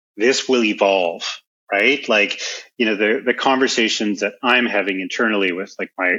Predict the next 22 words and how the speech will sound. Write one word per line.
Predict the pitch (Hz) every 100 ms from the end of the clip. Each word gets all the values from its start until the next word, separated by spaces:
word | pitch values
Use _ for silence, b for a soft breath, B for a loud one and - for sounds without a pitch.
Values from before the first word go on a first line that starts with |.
| -
engineers | 139 135 107 101 98 95 82
and | 82
my | 104 127 -
astrophysicist | 107 101 - 104 - 104 92 - 113 98 -
that | 107
works | 104 -
for | - 107
me | 107 127 104
is, | 92 90
like, | 95 95 - B B B _
we | 135 156
can | 202
either | 147 147 143
be | 123 113
part | - 151 151
of | 110
this | 85 85 -
thing | 95 87 165 175 _ _ _ _ -
and | 107 104
learn | 123 139 139 117
with | 95 -
it | 131 175